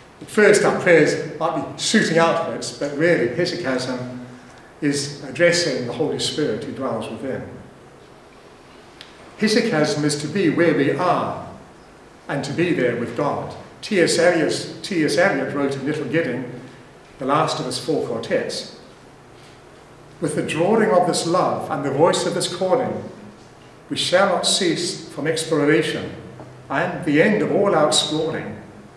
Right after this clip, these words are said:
will be to arrive where we started and to know the place for the first time." Does it remind you of Jacob? He wakes up and he realizes God was in this place. He hasn't moved at all.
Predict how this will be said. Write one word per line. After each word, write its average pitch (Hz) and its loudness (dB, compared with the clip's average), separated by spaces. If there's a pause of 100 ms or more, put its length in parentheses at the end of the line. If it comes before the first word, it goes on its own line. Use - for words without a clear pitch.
(120)
will 170 -2
be 170 2
to 180 0
arrive 202 2 (380)
where 139 -2
we - -4
started 156 -4 (960)
and 117 -14
to 127 -12
know 170 4
the - -2
place - -8 (400)
for 117 -12
the 95 -14
first - -6
time." - -10 (1600)
Does - -18
it - -14
remind 143 -2
you 143 -2
of - -2
Jacob? 151 -2 (300)
He 117 -12
wakes 160 0
up - -6
and 120 -12
he 123 -10
realizes 131 -8 (320)
God 135 -6
was - -12
in 117 -8
this - -12
place. - -14 (420)
He - -10
hasn't 139 -8
moved 156 0
at 139 -6
all. 151 -4